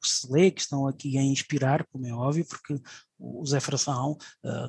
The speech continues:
tem um pensamento próprio e criativo que partilha connosco de uma maneira bela neste, neste texto,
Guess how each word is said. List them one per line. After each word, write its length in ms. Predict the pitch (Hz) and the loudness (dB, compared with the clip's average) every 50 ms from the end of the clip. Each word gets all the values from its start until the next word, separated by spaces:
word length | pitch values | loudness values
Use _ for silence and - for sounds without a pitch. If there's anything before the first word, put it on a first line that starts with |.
| - _ | -6 _
tem 140 | - 151 143 | 2 2 2
um 60 | 131 | 4
pensamento 520 | - 135 131 - 139 127 123 120 117 - - | 2 2 0 0 0 0 0 -2 -4 -6 -8
próprio 400 | - - 123 131 131 - 135 131 | -6 -4 -4 -2 -2 -2 -2 -4
e 60 | - | -4
criativo 640 | - 143 135 123 120 - - 127 131 135 127 123 - | -2 -2 -2 -2 -2 -4 -4 -4 -2 -2 -2 -6 -6
que 140 | - 139 131 | -4 -4 -4
partilha 440 | 123 - 127 120 - - 135 131 123 | -4 -4 -6 -6 -6 -6 -6 -6 -6
connosco 460 | - - 123 123 127 127 127 - - - | -4 -6 -6 -4 -4 -4 -6 -6 -8 -10
de 60 | - 127 | -8 -4
uma 140 | 120 127 | -2 -2
maneira 400 | 120 123 120 120 117 117 113 117 | 0 0 0 -2 -2 -2 -2 -2
bela 400 | 110 117 120 113 117 120 120 113 | 0 2 2 2 2 2 0 0
neste, 440 | 117 120 117 110 - - _ - 123 120 120 - 117 | 0 0 0 -2 -2 -6 _ -10 -12 -12 -10 -10 -8
neste 340 | 120 131 127 - - - - | -8 -6 -4 -4 -6 -6 -6
texto, 420 | - 139 120 120 - - - - | -4 -4 -4 -4 -4 -6 -10 -12